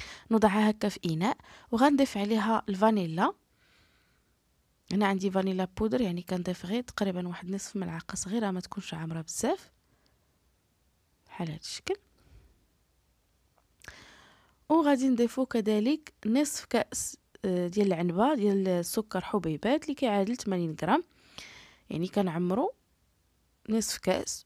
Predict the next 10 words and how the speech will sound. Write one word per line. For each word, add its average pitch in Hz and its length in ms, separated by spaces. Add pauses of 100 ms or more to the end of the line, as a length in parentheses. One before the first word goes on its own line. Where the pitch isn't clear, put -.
(140)
وكنخلط 254 920
هاد 208 240
العناصر 185 600
هادو 170 360 (1800)
غير 285 160
بالطراب 214 460
اليدوي 180 520
كما 175 260
شفتوا - 280
معايا. 135 300